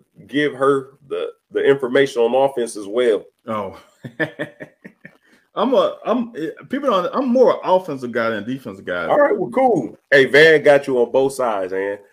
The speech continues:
Speaker 1: I'm gonna try to, I'm gonna try to chime in when I can.
Speaker 2: No, no, she wants you on offense though.
Speaker 1: You just said you both, man. You
Speaker 2: You
Speaker 1: just
Speaker 2: gotta,
Speaker 1: said you both.
Speaker 2: you
Speaker 1: You know
Speaker 2: gotta
Speaker 1: I
Speaker 2: feed the fans.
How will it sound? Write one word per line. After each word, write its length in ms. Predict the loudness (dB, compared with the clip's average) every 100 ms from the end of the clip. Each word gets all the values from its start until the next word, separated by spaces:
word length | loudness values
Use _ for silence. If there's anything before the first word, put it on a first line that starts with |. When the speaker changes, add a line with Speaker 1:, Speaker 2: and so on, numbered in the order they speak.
| _
Speaker 1:
I'm 120 | 2
gonna 120 | 2 2
try 160 | 2
to, 60 | 0 -2
I'm 120 | -6 -6
gonna 100 | -4
try 200 | -2 -2
to 220 | -4 -10 _
chime 380 | -6 -2 0 0
in 200 | 0 0
when 100 | 0
I 80 | -2
can. 440 | -4 -4 -2 -2 -6 _ -2
Speaker 2:
No, 240 | 2 2
no, 240 | 4 4 4
she 160 | 2
wants 280 | 2 4 2
you 120 | 4
on 280 | 4 4 2
offense 240 | 0 -2 0
though. 400 | 0 0 -4 -14 _
Speaker 1:
You 100 | -2
just 220 | 4 6
said 280 | 8 8 8 4
you 100 | 2
both, 320 | 4 4 4 4
man. 340 | 4 2 -6 _ _ _
You 80 | -10
Speaker 2:
You 60 | 0
Speaker 1:
just 60 |
Speaker 2:
gotta, 200 | 4 6
Speaker 1:
said 100 | 4
you 100 | 0
both. 240 | -10 -10 -10 _ -6
Speaker 2:
you 60 | 2
Speaker 1:
You 20 |
know 20 | 4
Speaker 2:
gotta 60 | 6
Speaker 1:
I 140 | 4 2
Speaker 2:
feed 40 | -2
the 180 | 0
fans. 480 | 2 2 -4 -12 _